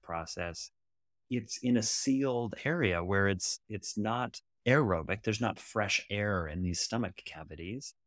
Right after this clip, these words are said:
And so the kind of bacteria that, uh, have evolved to be part of that ecosystem for breaking down this cellulose and,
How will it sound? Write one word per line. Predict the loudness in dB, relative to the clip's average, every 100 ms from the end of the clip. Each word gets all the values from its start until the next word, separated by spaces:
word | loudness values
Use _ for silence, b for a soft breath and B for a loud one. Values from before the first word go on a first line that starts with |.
| _ _ _ _
And | 0 2
so | 4 4 4
the | 2 -6
kind | -8 -4 -2 0
of | -2 -2
bacteria | -4 -4 -6 -4 -4 -2 -2 -2 -4 -4
that, | 0 0 0 _
uh, | -12 -8 -6 -6
have | -2 -4 -4 -6
evolved | -2 4 4 4 0 -4 -6 -8 -4
to | -2 2 2 2 _ _ _ _
be | 0 2 2 -2
part | 0 4 6
of | 4
that | 4 2 2
ecosystem | -2 -2 -2 -6 -6 -4
for | -4
breaking | -2 -2 -2 -2
down | -4 -2 0
this | -2 -2
cellulose | 0 0 0 -2 0 0 -2 -6
and, | -8 -6 -4 -2 -4 -6